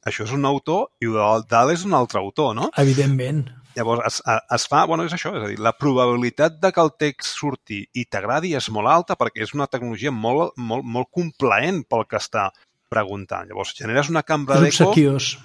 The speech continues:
Speaker 1: Exacte. Llavors, estàs generant aquesta cambra d'eco perquè es, estàs amb algú que t'agrada perquè et respon exactament a allò que vols sentir. Llavors, has de ser tu mateix el que diguis, "No, no, el que m'està donant realment és el que jo vull sentir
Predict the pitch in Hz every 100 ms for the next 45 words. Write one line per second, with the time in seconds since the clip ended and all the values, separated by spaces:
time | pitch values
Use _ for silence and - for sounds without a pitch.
0 | _ 127 110 101 - - - _ _ -
1 | - - - 107 190 151 160 123 113 110
2 | - 123 113 107 98 117 - 196 113 107
3 | - - - - 104 - 147 165 147 175
4 | 196 156 202 - _ - 104 110 143 170
5 | 160 123 107 101 156 151 139 139 131 -
6 | 104 107 147 151 120 107 - 95 - 95
7 | - - - - 104 - - - 151 170
8 | 165 156 143 165 170 151 123 110 104 92
9 | 123 120 - _ 127 120 113 110 - 165
10 | 214 147 196 294 - 135 165 151 131 202
11 | 139 120 113 135 120 107 104 151